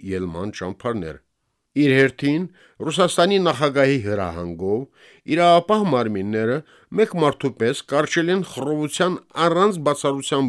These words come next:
բոլոր մասնակիցների նկատմամբ հարուցված քրեական գործերը, դադարեցնելով քննչական վարույթները։ Բնականաբար Եվգենի Պրիգոժինը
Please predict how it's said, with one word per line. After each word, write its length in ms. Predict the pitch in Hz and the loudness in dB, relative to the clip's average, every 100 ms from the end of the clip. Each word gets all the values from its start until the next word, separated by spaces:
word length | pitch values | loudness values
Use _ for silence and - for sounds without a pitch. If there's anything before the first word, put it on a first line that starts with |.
| 110 | 0
բոլոր 340 | 139 175 208 | 0 4 4
մասնակիցների 800 | 147 120 - 110 104 107 113 104 | 2 0 -2 -6 -6 -8 -4 -4
նկատմամբ 680 | 95 90 95 - 117 143 - - - | -6 -6 -8 -6 -4 -4 -6 -18 -16
հարուցված 640 | - 113 113 - 110 120 - | -4 -2 -2 -4 -2 -2 -2
քրեական 560 | - 90 82 85 87 85 | -8 -8 -8 -8 -10 -10
գործերը, 520 | 78 76 165 185 170 - - _ | -12 -6 -2 0 -2 -6 -20 _
դադարեցնելով 920 | - 120 107 95 87 - 92 120 151 | -4 -4 -2 -6 -6 -8 -4 0 -2
քննչական 720 | - 90 90 - 76 78 90 | -4 -10 -10 -10 -12 -10 -10
վարույթները։ 640 | 82 85 90 92 80 73 71 _ _ _ _ _ | -8 -10 -10 -12 -14 -16 -18 _ _ _ _ _
Բնականաբար 640 | 98 107 131 151 180 220 170 | -8 -6 0 2 4 2 2
Եվգենի 520 | 151 143 139 202 202 | 2 0 2 0 0
Պրիգոժինը 640 | - 117 98 113 139 156 | -6 -8 -4 -4 -2 -4